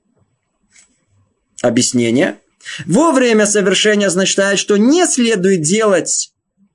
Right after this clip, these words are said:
что-либо, предварительно не взвесив задуманное на весах добра и зла. А вне этого времени означает, что следует вспоминать все свои дела и взвешивать их на тех же весах, чтобы увидеть,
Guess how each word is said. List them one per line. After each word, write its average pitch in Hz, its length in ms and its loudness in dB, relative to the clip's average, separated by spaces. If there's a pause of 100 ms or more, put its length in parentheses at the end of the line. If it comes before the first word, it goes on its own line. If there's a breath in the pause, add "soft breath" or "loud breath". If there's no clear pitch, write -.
что-либо, 208 1000 0 (640)
предварительно 202 800 2
не 185 140 2
взвесив 175 540 0
задуманное 170 560 2
на 160 60 2
весах 151 360 0
добра 143 380 2
и - 20 0
зла. 101 480 -6 (800)
А 98 180 -4
вне 302 420 2
этого 262 300 0
времени 220 460 0
означает, 196 580 0
что 127 220 -2
следует 202 560 0
вспоминать 185 760 0
все 180 260 -2
свои 151 260 -2
дела 165 720 -2 (440)
и 131 60 -4
взвешивать 196 800 -2
их 196 320 -2
на 147 120 0
тех 247 420 0
же 175 160 0
весах, 202 720 -2 (420 loud breath)
чтобы 139 400 0
увидеть, 143 680 -2